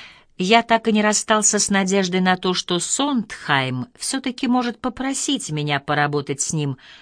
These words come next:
над следующим его мюзиклом. Хотя и мысль о том, что я понадобился ему только как приложение к технической игрушке, тоже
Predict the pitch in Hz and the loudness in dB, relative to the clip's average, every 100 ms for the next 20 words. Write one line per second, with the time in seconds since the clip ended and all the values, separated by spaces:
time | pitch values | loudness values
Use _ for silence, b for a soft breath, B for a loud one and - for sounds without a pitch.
0 | B - 180 190 - 202 220 156 131 - | B 0 2 2 0 4 4 2 -4 -4
1 | 135 131 131 135 139 139 117 127 - 127 | -6 -6 -4 -4 -2 -2 -4 -8 -8 -8
2 | 123 - _ _ _ _ _ _ - 170 | -8 -14 _ _ _ _ _ _ -2 -2
3 | 165 180 170 180 190 185 - 165 160 165 | 4 4 4 4 4 2 2 0 2 -2
4 | - 170 165 156 160 165 151 156 151 147 | 0 0 2 2 2 4 2 2 -2 -2
5 | - 147 147 - 147 147 - 147 - 151 | -4 -4 -2 -2 -2 -2 -2 -4 -4 -4
6 | 151 151 143 147 135 131 127 B B B | 2 2 2 -2 -2 -6 -8 B B B
7 | - - 165 - 160 135 135 - 151 147 | -14 -2 -2 -2 -4 -2 -4 -4 -2 -2
8 | 202 349 - - 123 b b b b _ | 0 0 -2 -4 -6 b b b b _
9 | _ _ 320 427 240 156 120 | _ _ -2 0 2 0 -4